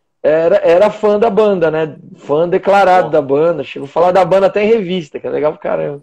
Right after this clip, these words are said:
Speaker 2: Sensacional, porra. Um, um ídolo, né, cara? Incrível.
Speaker 1: Sim.
Speaker 2: Não, é, não, e é legal isso, né? De, de, de quando saiu o E P, você ir lá e, e re-, revisar a sua história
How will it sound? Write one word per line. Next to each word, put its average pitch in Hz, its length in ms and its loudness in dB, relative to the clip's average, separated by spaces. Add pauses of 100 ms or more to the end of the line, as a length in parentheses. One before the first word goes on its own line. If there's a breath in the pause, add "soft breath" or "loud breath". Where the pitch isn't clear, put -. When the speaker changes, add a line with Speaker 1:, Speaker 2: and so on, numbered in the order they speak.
(140)
Speaker 2:
Sensacional, 208 920 -12
porra. 190 220 -20 (160)
Um, 92 140 -20 (360)
um 104 180 -16
ídolo, 123 340 -12
né, 107 160 -16
cara? 87 220 -18 (240)
Incrível. 117 640 -10 (460 soft breath)
Speaker 1:
Sim. 151 240 -6
Speaker 2:
Não, 139 240 0 (120)
é, 131 280 -4
não, 151 200 -10
e 139 100 -6
é 165 40 -4
legal 175 460 -8
isso, 165 280 -16
né? 123 120 -20
De, 110 120 -20
de, 113 400 -18
de - 100 -20
quando 131 200 -8
saiu 135 220 -2
o 135 60 0
E 127 60 -6
P, 135 160 -8
você 139 340 -8
ir 131 40 -8
lá 131 220 -8
e, 135 260 -14
e 120 200 -14
re-, 123 280 -18
revisar 143 560 -8
a - 40 -18
sua - 180 -18
história 135 600 -12